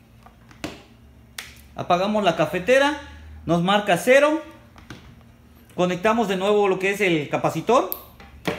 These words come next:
Nos vuelve a marcar uno punto ocho.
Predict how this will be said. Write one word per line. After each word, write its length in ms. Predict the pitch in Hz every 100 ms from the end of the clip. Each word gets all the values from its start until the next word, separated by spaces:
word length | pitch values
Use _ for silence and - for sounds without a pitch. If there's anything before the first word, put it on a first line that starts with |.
| - - - - -
Nos 160 | 165
vuelve 200 | 185 226
a 20 | 214
marcar 420 | 185 180 233 -
uno 280 | 202 240 -
punto 320 | 208 214 190
ocho. 480 | 185 247 311 320 -